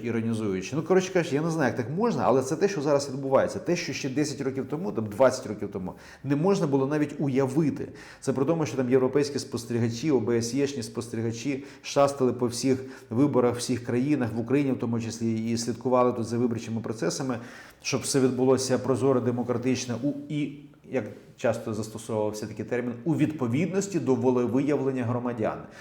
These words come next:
Так от я хочу сказати, дорогі друзі, що є-, в Європі нова тенденція. Е, відповідність волевиявленню громадян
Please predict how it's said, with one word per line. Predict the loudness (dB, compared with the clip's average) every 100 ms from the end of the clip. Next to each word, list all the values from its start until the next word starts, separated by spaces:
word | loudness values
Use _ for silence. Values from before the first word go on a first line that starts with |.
| -20 -6
Так | 2
от | 6
я | 6
хочу | 6 4 2
сказати, | -2 2 2 4
дорогі | 2 2
друзі, | 2 0 0
що | 0 -2 0
є-, | 0 0 0 -2
в |
Європі | 2 2 2 2 0 -2
нова | -2 4 4
тенденція. | 4 0 0 0 -2 -6 -8 -8 -12 -18 -20 -20 -12 -10
Е, | -10 -10 -4 0 2
відповідність | 2 2 2 2 2 -2 -4 -6 -4
волевиявленню | 0 4 4 4 4 4 2 0 -2
громадян | -2 0 0 2 2 2